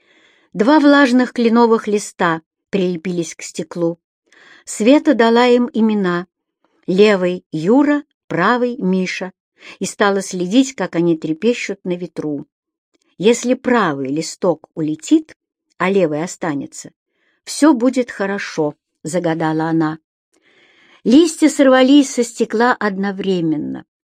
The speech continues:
Вздохнув, она вернулась к столу и тяжело опустилась в Юрино кресло.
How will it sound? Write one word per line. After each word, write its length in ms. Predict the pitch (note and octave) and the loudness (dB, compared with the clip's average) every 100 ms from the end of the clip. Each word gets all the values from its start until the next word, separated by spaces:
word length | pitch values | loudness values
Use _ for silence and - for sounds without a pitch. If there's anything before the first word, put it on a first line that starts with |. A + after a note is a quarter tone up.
| - | -14
Вздохнув, 840 | E3 E3 F3 - G#3+ D#4 D#4 - _ _ _ _ _ | -10 -4 -4 -2 0 0 0 -10 _ _ _ _ _
она 260 | G#3+ G3+ F3+ | -2 0 2
вернулась 540 | E3 D#3+ D#3 D3 - | 0 0 -2 -2 -12
к 80 | - | -16
столу 540 | - C#3+ C3+ G#3+ C4+ - _ _ - | -14 -8 -4 -2 -2 -4 _ _ -8
и 100 | G3+ | -4
тяжело 400 | F#3 E3+ A#3+ C#4+ | -4 -2 2 2
опустилась 720 | C4+ A3 - A3 G#3+ G3+ F3 | 0 -8 -4 0 0 -2 -8
в 40 | |
Юрино 400 | D#3 G3+ G3 F3+ | -4 -2 -2 -6
кресло. 600 | - D3+ D3 C#3+ - - | -6 -6 -6 -8 -16 -20